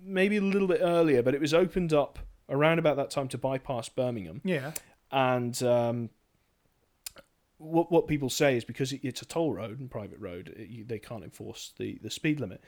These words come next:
Speaker 2: That's rubbish.
Speaker 1: Just categorically untrue and a terrible factoid, I'd say, to kind of go around spreading around.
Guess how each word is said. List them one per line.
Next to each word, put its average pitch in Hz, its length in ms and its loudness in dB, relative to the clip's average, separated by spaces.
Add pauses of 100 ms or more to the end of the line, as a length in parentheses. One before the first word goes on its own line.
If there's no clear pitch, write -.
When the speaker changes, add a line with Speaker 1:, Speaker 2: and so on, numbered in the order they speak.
Speaker 2:
That's - 140 -14
rubbish. 370 220 -2
Speaker 1:
Just 170 160 0
categorically 156 680 4
untrue 127 640 6
and 127 120 -2
a 123 60 0
terrible 147 800 0 (140)
factoid, 101 640 -6
I'd 127 180 -4
say, 131 200 2
to 120 80 -2
kind 135 140 0
of 123 80 -6
go 135 120 2
around 123 240 0
spreading 139 280 -4
around. 127 360 0